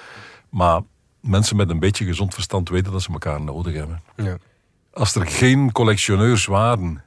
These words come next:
Speaker 1: die er geld wilden voor betalen, hadden die dingen ook geen waarde. Was er niemand in geïnteresseerd,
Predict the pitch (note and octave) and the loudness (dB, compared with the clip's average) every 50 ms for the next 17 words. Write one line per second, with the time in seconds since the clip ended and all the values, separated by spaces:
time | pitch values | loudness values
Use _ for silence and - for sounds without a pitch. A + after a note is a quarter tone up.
0 | _ _ - - G2 F2+ F2 F2 - A#2 A#2 B2+ B2 G#2+ G#2 F#2 F2 E2+ D2 E2+ | _ _ -8 -6 -4 -4 -4 -4 0 2 2 2 2 2 0 0 0 0 -2 -4
1 | D2+ D2+ D#2 F2+ - D#2 D#2 E2+ F#2+ G#2 G#2+ A#2 G#2+ - _ _ _ _ _ _ | -6 -6 -4 -2 0 2 2 2 2 0 0 0 -2 -6 _ _ _ _ _ _
2 | _ _ _ - - G#2+ F#2+ F#2 D#2+ D#2+ E2 D#2+ G2 G2 F#2+ F2 E2+ D#2+ - - | _ _ _ -4 -2 0 0 0 0 0 0 2 2 4 4 2 0 -2 -4 -4
3 | E2+ D#2 D#2 D2+ D#2+ F#2+ G#2+ A2+ A2 B2 B2+ A2 - _ _ - - - - - | -4 -2 0 0 2 2 2 0 0 -2 -4 -6 -8 _ _ -20 -20 -20 -20 -20
4 | - - - - G2 F2 - - E2+ E2+ G2+ A#2 A#2 A2 G#2 G2+ G2 F2+ E2 F2 | -20 -18 -10 -4 -4 -2 0 0 2 4 6 6 6 6 4 4 2 2 0 -2
5 | E2 D#2+ E2 D#2+ - - G2 F#2+ A#2 B2+ - - | -2 -4 -6 -6 -2 -2 0 0 -2 -4 -6 -16